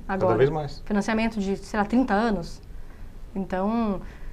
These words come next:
Speaker 1: não, o público, né, é, é, é um dos pontos que eu mais falo também, que eu mais gosto de estudar, é o comportamento das pessoas. E, bom, acho que tu, tu trouxe, acho que vale falar assim, a gente fala muito do pessoal mais novo,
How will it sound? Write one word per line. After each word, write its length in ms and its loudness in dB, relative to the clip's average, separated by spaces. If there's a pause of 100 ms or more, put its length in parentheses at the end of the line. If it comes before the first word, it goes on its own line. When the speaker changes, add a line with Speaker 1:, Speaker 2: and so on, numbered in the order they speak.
(140)
Speaker 1:
não, 140 12
o 40 12
público, 640 10
né, 320 10
é, 20 8
é, 300 6
é 200 8
um 60 10
dos 100 2
pontos 220 8
que 60 2
eu 40 8
mais 200 6
falo 280 12
também, 240 0
que 80 0
eu 40 0
mais 160 4
gosto 320 4
de 60 -6
estudar, 340 6
é 40 6
o 40 -4
comportamento 460 2
das 140 2
pessoas. 480 0 (460)
E, 580 6 (380)
bom, 200 12
acho 180 6
que 60 2 (460)
tu, 120 2 (120)
tu 120 4
trouxe, 300 12
acho 100 -4
que 60 12
vale 120 12
falar 200 12
assim, 160 8
a 40 8
gente 140 4
fala 180 10
muito 240 6
do 100 2
pessoal 420 4
mais 220 4
novo, 560 6